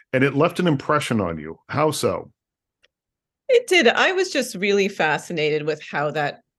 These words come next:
Speaker 2: that, um, author created that story and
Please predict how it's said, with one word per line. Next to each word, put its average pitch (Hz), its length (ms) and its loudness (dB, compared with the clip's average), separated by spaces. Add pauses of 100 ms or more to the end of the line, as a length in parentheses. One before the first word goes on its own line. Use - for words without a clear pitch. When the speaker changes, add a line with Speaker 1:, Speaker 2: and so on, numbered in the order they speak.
(120)
Speaker 2:
that, 147 500 -6 (140)
um, 147 400 -4 (120)
author 147 560 -2
created 151 640 -2
that 143 200 -2
story 139 760 -2
and 147 360 -6